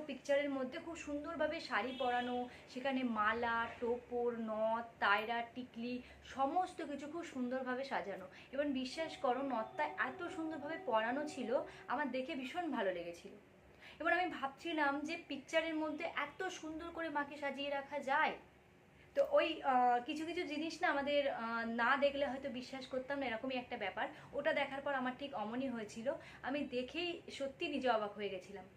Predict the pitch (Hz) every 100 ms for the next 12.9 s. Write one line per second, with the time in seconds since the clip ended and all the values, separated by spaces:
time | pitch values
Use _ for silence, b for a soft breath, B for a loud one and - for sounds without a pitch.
0 | B B - 247 240 233 262 269 302 277
1 | 285 294 294 269 247 247 330 403 - -
2 | 285 277 240 240 247 269 294 285 277 214
3 | 202 180 170 170 180 165 170 175 190 196
4 | - - - - - - - - - B
5 | B B B 226 240 254 285 277 277 285
6 | 220 240 302 - 233 254 254 269 294 320
7 | 277 262 269 294 233 233 320 302 240 233
8 | 247 262 - 214 208 202 202 196 214 214
9 | 240 247 220 202 254 247 190 214 185 180
10 | 190 185 - 311 - B B 233 220 233
11 | 220 214 - 254 226 226 233 254 - 190
12 | - 254 254 190 180 175 165 180